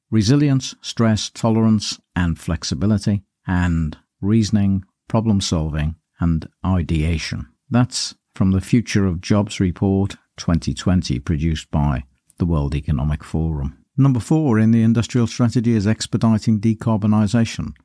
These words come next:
and advancing climate action. Resilience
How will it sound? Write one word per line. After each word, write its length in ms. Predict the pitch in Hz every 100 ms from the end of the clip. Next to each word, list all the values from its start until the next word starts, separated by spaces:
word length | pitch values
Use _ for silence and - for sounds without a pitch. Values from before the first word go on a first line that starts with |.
| _
and 160 | - 95
advancing 580 | 85 98 92 - 90 85
climate 500 | - 95 87 87 98
action. 440 | 90 - 78 69 _ _
Resilience 760 | 104 107 143 139 90 98 -